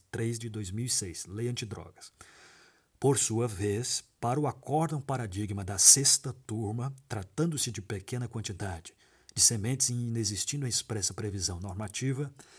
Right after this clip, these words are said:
que criminaliza, entre as condutas do artigo vinte e oito da Lei de Drogas, a importação de pequena quantidade de matéria-prima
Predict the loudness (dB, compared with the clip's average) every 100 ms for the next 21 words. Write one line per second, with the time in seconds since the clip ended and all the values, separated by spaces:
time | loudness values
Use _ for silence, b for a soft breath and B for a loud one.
0 | B B -8 -6 -2 0 0 0 0 0
1 | 0 -4 -4 -6 -4 -4 -4 -4 -4 -4
2 | -4 -4 -6 -4 -4 -2 -2 0 0 -2
3 | -16 -20 b b b -6 -4 -4 -4 -4
4 | -2 -2 -4 -4 -6 -6 -2 -2 -2 -6
5 | -6 -8 -4 -4 -4 -4 -6 -4 -6 -6
6 | -6 -6 -6 -6 -6 -2 0 -2